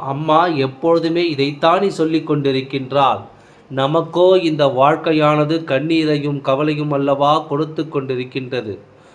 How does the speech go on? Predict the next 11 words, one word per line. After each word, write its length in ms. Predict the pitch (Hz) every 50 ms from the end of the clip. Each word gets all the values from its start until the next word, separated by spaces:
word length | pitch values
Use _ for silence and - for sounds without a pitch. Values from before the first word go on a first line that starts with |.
| _ _ -
ஒரு 300 | 127 139 156 156 160 156
நொடி 300 | 151 160 170 180 208 202
பொழுதேனும் 680 | - - 170 165 165 165 160 165 165 160 160 160 151 151
நமக்கு 420 | 151 147 147 143 139 143 - 143
சந்தோஷத்தை 840 | 135 - 143 139 156 175 170 180 165 160 - 165 151 151 - 156 147 131
இந்த 220 | 139 135 131 135
வாழ்க்கை 520 | 123 123 127 135 147 151 147 - 151 139 123 -
கொடுக்கவில்லையே" 960 | 131 131 151 147 - 151 143 131 135 135 135 143 139 139 147 156 165 165
என்று 300 | 160 143 131 127 127 120 -
சொல்-, 280 | - 143 127 120 104 - - - - - - - - - 104 - _ _ _ _ _ -
சொல்லி 360 | - 151 147 151 151 147 117